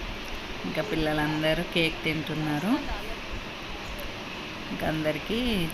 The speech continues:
చాక్లెట్ and కేక్, కూల్ డ్రింక్ అయితే ఇచ్చాను. ఇచ్చేసి ఇంకా అందరూ తిన్న తర్వాత ఇంకా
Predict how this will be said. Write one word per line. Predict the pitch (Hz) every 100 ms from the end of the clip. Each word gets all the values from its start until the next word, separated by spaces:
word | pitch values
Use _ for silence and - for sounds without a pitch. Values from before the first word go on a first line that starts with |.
| 175
చాక్లెట్ | 147 - 147 143
and | 151 151 165 208
కేక్, | 226 185 151 180 247 339 330 -
కూల్ | 180 147
డ్రింక్ | 147 147 151
అయితే | 147 143 - 175 175
ఇచ్చాను. | - - 143 160 277 - - - - - - - - - - - - 185
ఇచ్చేసి | - 156 160 -
ఇంకా | 214 180 165 147 143 147 143 147 - - 214
అందరూ | 156 151 151 147 -
తిన్న | 156 151
తర్వాత | 139 156 156 -
ఇంకా | 233 226 190 156